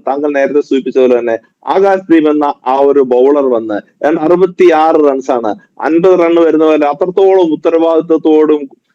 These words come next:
നമുക്കറിയാം ഒരു ബോളറായിട്ട് നമ്മൾ ഒരു ടീം കളിക്കുന്ന സമയത്ത് നമുക്ക് വല്ല-, വളരെ കാഷ്വൽ ആയിട്ട് നമുക്ക് തോന്നിപ്പോകും. പ്രത്യേകിച്ച് എന്നോട് ഇന്നലെ ഔട്ട് ആവണ്ടെന്ന് പറഞ്ഞു, ഞാൻ ഔട്ട് ആയില്ല, എന്റെ പണി കഴിഞ്ഞു. അടുത്ത ദിവസം വന്ന് എന്തെങ്കിലും ഒരു വളരെ സില്ലി ആയിട്ടൊക്കെ കളിച്ച് ഔട്ട് ആവുന്ന പല നൈറ്റ് വാച്ച്മാൻമാരെയും കാണാറുണ്ട്. പക്ഷെ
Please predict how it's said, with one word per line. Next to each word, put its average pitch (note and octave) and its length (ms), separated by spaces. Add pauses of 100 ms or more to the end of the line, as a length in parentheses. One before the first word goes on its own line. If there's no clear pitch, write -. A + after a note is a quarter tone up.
(120)
നമുക്കറിയാം G3+ 340
ഒരു F#3 80
ബോളറായിട്ട് F#3 560
നമ്മൾ F3 240
ഒരു E3 60
ടീം D#3+ 300
കളിക്കുന്ന D#3 320
സമയത്ത് D3+ 500
നമുക്ക് F3+ 520
വല്ല-, F3+ 220
വളരെ G3 240
കാഷ്വൽ F#3+ 400
ആയിട്ട് F3+ 120
നമുക്ക് E3 240
തോന്നിപ്പോകും. D3 420
പ്രത്യേകിച്ച് E3 720
എന്നോട് F#3 320
ഇന്നലെ F#3+ 260
ഔട്ട് F3+ 220
ആവണ്ടെന്ന് F#3 420
പറഞ്ഞു, F3 340
ഞാൻ E3 140
ഔട്ട് E3 240
ആയില്ല, E3 520 (120)
എന്റെ D3 180
പണി D#3 280
കഴിഞ്ഞു. B2 320
അടുത്ത C3+ 200
ദിവസം D#3 240
വന്ന് D3+ 240
എന്തെങ്കിലും D3+ 420
ഒരു D3 140
വളരെ C#3+ 240
സില്ലി D3 300
ആയിട്ടൊക്കെ C#3+ 360
കളിച്ച് C#3 280
ഔട്ട് C#3+ 200
ആവുന്ന C#3+ 280
പല D3 280
നൈറ്റ് C#3 240
വാച്ച്മാൻമാരെയും C#3 580
കാണാറുണ്ട്. G#2 320
പക്ഷെ D3+ 260